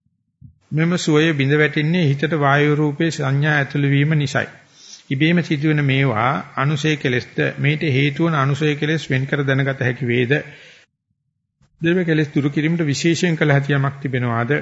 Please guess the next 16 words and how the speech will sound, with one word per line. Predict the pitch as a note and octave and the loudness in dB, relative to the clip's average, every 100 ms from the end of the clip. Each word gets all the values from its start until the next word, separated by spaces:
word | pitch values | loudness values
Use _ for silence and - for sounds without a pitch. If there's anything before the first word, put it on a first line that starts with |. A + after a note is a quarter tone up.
| - - _ - - | -6 -20 _ -20 -6
නැත්නම් | C3+ - E3+ | -4 -2 -4
කාලයට | - C#3 C#3+ D3+ | -2 0 0 -2
ඉදදී | C#3 C#3 D#3+ | -2 -2 -2
බලා | C#3+ C#3 | 0 0
සිටිය | - C3+ C3 | -2 -4 -4
යුතුද? | A#2 A2+ B2+ D#3 C#3 - _ _ _ _ | -4 -2 -2 -4 -8 -20 _ _ _ _
අ, | C3+ C3 | -4 -2
කාලයට | - D3+ E3+ E3+ | 0 0 2 2
ඉදදී | D#3+ E3+ | 0 2
බලා | F3 D3+ D3 | 2 2 0
සිටිය | D3+ F#3+ D#3+ | -2 -2 0
යුතුයි. | C#3 B2+ G#2+ | 0 -2 -6
එච්චර | C3 C3+ | -6 -6
තමයි | B2+ B2+ C#3 | -4 -4 -2
කියන්න | C3+ A2+ G#2+ | -4 -4 -4
තියෙන්නේ. | A2 A#2+ | -2 0